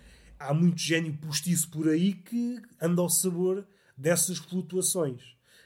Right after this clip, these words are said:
anda ao sabor das reputações, e a reputação pode ter que ver com a grandeza, mas pode não ter que ver. Não quero explorar isso.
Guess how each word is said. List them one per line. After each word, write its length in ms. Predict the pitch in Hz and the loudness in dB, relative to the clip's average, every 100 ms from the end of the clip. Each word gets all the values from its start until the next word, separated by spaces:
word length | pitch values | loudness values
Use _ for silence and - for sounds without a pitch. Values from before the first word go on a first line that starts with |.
| _ - | _ -2
anda 240 | 147 147 | 2 4
ao 60 | 147 | 2
sabor 380 | - 151 160 143 | 0 0 0 -2
das 180 | 131 | -6
reputações, 800 | - - - 170 - 196 233 - - - - _ | -10 -14 -6 -2 0 -2 -4 -8 -18 -20 -20 _
e 120 | 208 | 2
a 40 | 247 | 2
reputação 640 | - - 262 - 262 285 | 0 -6 0 0 0 -2
pode 440 | - - 262 233 - | -10 -4 -2 -2 -4
ter 120 | 233 | -6
que 140 | - | -2
ver 300 | 175 233 165 | 0 2 2
com 120 | 165 | 2
a 60 | 156 | 0
grandeza, 560 | 160 170 180 214 220 247 | 0 0 2 2 -2 -6
mas 180 | 240 - | -6 -6
pode 340 | - 247 220 | -4 -6 -4
não 140 | 247 | -6
ter 180 | - 247 | -4 -8
que 120 | - | -8
ver. 380 | 226 233 160 147 _ _ _ | -2 2 2 0 _ _ _
Não 180 | 220 220 | -8 -6
quero 180 | 190 220 | -4 -4
explorar 460 | - 185 175 139 107 | -4 -4 -2 -2 -4
isso. 320 | 107 - | -12 -16